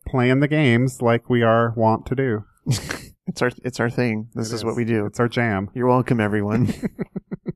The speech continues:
Speaker 1: And you've brought over a game called Pop Smarts,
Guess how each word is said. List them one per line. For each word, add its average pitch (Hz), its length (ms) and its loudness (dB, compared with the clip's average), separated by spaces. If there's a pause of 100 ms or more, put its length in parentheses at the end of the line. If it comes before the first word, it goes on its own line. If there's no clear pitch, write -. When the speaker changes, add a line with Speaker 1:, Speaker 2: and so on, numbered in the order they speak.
(500)
Speaker 1:
And 120 420 4
you've 117 140 0
brought 123 240 4
over 117 340 4
a 104 80 -2
game 107 560 -2
called 98 320 2
Pop - 260 -4
Smarts, - 640 -2